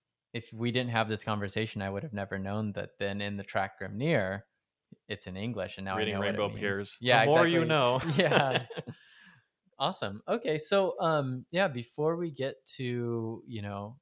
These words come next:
Speaker 1: uh, performing the songs, is there any, uh, anything you'd like to share with listeners as far as, like,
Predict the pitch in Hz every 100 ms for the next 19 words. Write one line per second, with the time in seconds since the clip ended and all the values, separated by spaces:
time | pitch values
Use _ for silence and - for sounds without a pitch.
0 | _ _ 113 107 - 110 127 123 117 110
1 | 107 110 107 - 123 107 117 113 113 123
2 | 117 120 120 117 110 139 127 123 127 120
3 | 113 110 - - 107 104 104 104 - 110
4 | 107 104 107 101 104 104